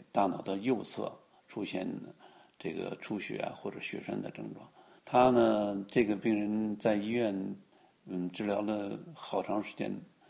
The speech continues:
后来医院就宣布她回家养着吧，就这样了，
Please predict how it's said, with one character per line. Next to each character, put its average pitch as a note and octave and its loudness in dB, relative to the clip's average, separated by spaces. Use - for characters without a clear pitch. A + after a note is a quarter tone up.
后 F#2+ -4
来 G2 2
医 G#2 -4
院 G2+ -2
就 F#2+ -4
宣 G2 -4
布 G2 -4
她 G2 -8
回 G#2+ -4
家 G2 2
养 G2+ -2
着 A2 -6
吧， - -8
就 A2 -4
这 G#2+ -2
样 A2+ 0
了， G2 -10